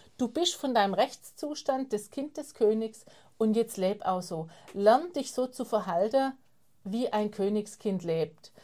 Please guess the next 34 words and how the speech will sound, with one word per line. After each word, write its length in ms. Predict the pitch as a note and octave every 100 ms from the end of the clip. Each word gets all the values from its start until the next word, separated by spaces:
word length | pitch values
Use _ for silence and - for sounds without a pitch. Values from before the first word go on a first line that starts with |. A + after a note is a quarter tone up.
| - -
Leg 360 | G#3+ D4 -
die 120 | - G#3+
Gossensprache 880 | G#3+ G#3+ A3 - - F#3 E3+ F#3+
ab. 260 | D3+ D3 - - - -
Du 120 | A#3
musst 320 | A3+ E4+ -
nicht 280 | A3+ G3 -
dir 80 | G#3
das 180 | G3+
Essen 300 | - G#3 G#3
aus 200 | - G3+ G3
dem 160 | G3
Müll 180 | G3+ B3+
fischen. 460 | C4 F3+ D#3+ C#3+ D3+ - _
Du 80 | G#3
bist 200 | A3 -
ein 80 | G#3+
Königskind. 800 | A#3+ C4+ C#4 - - F3+ D#3 - - -
Du 100 | -
hast 220 | G3+ G#3 G3
das 180 | -
Recht, 280 | - A3 -
an 100 | G#3+
die 120 | G#3
Tafel 420 | G3 G3 G#3+ A#3 A3+
zu 140 | G#3+
sitzen.“ 460 | - D3+ - D3 C#3 - -
Also 200 | - G3
der 220 | A#3 A3 -
Zustand 500 | D#4+ G#4+ - B3 A3
von 140 | A#3
diesem, 260 | A3 G#3+ G#3+
das 220 | A3 -
Bettlerkind 840 | A#3 A#3+ E4 E4 - E4+ A4 -